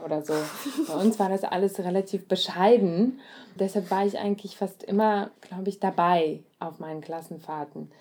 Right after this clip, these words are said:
Speaker 1: Aber ich weiß dann aus meiner weiteren Lebenserfahrung, dass es andere Klassen gab, weiß ich nicht, Spanien, <laughs> irgendwo hin,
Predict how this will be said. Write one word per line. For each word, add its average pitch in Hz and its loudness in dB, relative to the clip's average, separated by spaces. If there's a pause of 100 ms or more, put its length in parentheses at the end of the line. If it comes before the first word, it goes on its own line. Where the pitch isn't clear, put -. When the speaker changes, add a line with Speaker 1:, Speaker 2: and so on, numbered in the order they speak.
(400)
Speaker 1:
Aber 180 0
ich - -6
weiß 214 2
dann 202 0
aus 208 -6
meiner 190 -4 (100)
weiteren 233 2
Lebenserfahrung, 208 2
dass 190 -6
es - -18
andere 226 0
Klassen 202 -6
gab, 185 -6 (180)
weiß - -16
ich 202 -6
nicht, 214 -2
Spanien, 294 10 (160)
<laughs> - -8
irgendwo 247 6
hin, 262 2